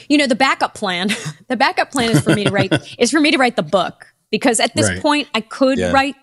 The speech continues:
Speaker 1: the book.
Speaker 2: You could probably write the book straight from the,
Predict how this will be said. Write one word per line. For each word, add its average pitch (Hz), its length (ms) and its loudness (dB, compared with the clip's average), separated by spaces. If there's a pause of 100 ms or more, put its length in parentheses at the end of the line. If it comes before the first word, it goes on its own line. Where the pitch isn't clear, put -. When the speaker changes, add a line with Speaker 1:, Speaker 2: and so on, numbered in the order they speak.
(120)
Speaker 1:
the 277 80 -2
book. 302 400 -2 (640)
Speaker 2:
You 127 100 -2
could 135 120 2
probably 175 280 2
write 123 200 0
the 127 80 0
book 123 220 2
straight 123 320 0
from 123 180 2
the, 113 420 0